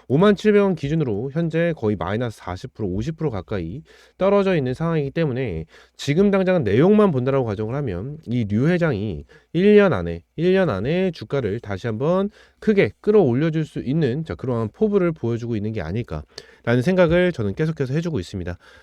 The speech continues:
자, 그러면서 한 가지만 보겠습니다. 자, 일단 금양 제가 최근에 여러분들에게 브리핑을 드리면서 말씀을 드렸는데,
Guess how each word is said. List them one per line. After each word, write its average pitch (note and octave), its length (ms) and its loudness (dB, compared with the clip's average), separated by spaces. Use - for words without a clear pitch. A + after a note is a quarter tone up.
자, C#3+ 100 2
그러면서 F3 200 6
한 A3 120 4
가지만 A3 320 6
보겠습니다. A2+ 720 0
자, F#2 100 -4
일단 C3+ 180 -2
금양 F#3+ 440 2
제가 G#2 180 -4
최근에 G3 380 0
여러분들에게 A#2+ 400 -2
브리핑을 C3 480 -4
드리면서 A2 320 -6
말씀을 F#2 340 -6
드렸는데, E2+ 560 -6